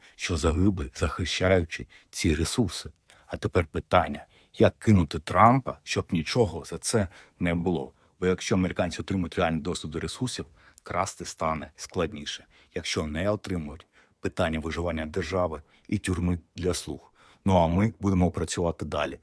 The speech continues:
розкривати схеми, показувати прізвища. Після початку нашої роботи нардеп Якименко, фунт Буткевича, вже почав дзвонити знайомим,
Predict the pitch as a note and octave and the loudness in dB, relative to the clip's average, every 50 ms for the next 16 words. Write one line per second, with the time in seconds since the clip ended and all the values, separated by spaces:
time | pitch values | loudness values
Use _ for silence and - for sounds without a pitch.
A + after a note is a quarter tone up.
0 | - - - - - - F#2+ - - - G#2 F2 D2+ - - D2+ - - - E2 | -20 -20 -20 -10 -4 -2 -2 -2 0 2 2 2 2 0 -2 -8 -8 -6 -4 -2
1 | D#2+ F2 F2 D#2+ D#2+ _ - - - _ - - D#2 - D#2+ D2+ D2 D#2 D#2 - | 0 0 -2 -2 -6 _ -20 -20 -20 _ -10 -8 -4 0 0 0 0 -2 -4 -2
2 | - F#2 - - G2 F2 C#2+ B1+ D2 C#2 - - - - _ _ _ _ _ - | -2 -4 -2 0 0 0 0 -2 -6 -8 -10 -10 -12 -16 _ _ _ _ _ -4
3 | - G#2+ - - - - G#2 - - G2+ - - F#2 F2 D2+ - - D#2+ C#2+ D2 | -2 -2 -2 -2 0 0 0 2 0 -2 0 2 0 0 0 0 -2 -4 -4 -2
4 | D2+ F2 G#2+ G#2+ - - E2 E2+ F2 D#2 D#2+ F2+ - - G2 F2 - F#2+ E2+ D#2 | 2 4 2 2 2 0 -2 -2 -2 0 0 -2 0 0 -2 0 2 2 2 2
5 | C#2+ D2 C#2+ - - - _ _ _ _ - - - G#2 E2 D2 F#2+ F2 - - | 0 -4 -10 -12 -14 -16 _ _ _ _ -2 4 4 6 6 4 0 -2 0 0
6 | - D2+ D2 D2+ - - - - - _ _ _ - - F#2 F#2 E2 - E2 - | 0 0 0 -2 -6 -8 -10 -12 -20 _ _ _ -6 0 0 0 0 0 -2 0
7 | F#2+ F2 D#2+ D#2+ E2 D#2+ F2+ G2+ G#2 - F2+ D#2 G2 F#2 E2+ D2 C#2+ C#2+ - E2+ | 0 0 0 2 4 4 4 4 4 2 0 2 4 2 2 2 -2 -6 -10 -12